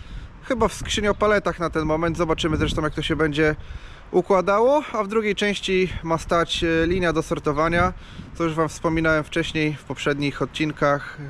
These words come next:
No, taka z prawdziwego zdarzenia, e, z koszem przyjęciowym, e, po wagę raszlownicę, no, żeby ten towar na gotowo zapakować. No nie, jak wiecie, nie mamy takiego budynku, teraz gdzieś tam po garażach, e, te ziemniaki poustawiane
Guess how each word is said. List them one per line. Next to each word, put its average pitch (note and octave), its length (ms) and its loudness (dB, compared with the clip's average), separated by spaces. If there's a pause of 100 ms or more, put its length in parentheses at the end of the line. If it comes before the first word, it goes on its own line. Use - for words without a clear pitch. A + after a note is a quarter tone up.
(220)
No, C4+ 180 0
taka D#3+ 360 0
z - 100 -12
prawdziwego D3 520 0
zdarzenia, C#3 480 0 (540)
e, B2+ 180 0
z - 100 -10
koszem F3+ 280 0
przyjęciowym, D3+ 760 0 (300)
e, B2+ 40 0
po C#3 120 -2
wagę C#3+ 280 2
raszlownicę, C#3+ 720 0 (140)
no, C#4+ 100 -2
żeby G3 200 -2
ten D#3+ 140 -2
towar D3+ 320 2 (460)
na E3+ 100 2
gotowo E3 400 2
zapakować. E3+ 840 0 (540)
No A#3+ 60 2
nie, B3+ 100 4
jak A#3 160 4
wiecie, A#3 260 2
nie A#3 100 2
mamy A3 240 4
takiego F#3+ 340 0
budynku, F3+ 400 2
teraz F3 240 2
gdzieś E3 180 -6
tam E3+ 180 0
po F3 120 0
garażach, E3+ 720 2
e, D#3+ 180 0
te E3 160 -2
ziemniaki E3+ 460 0
poustawiane E3+ 840 2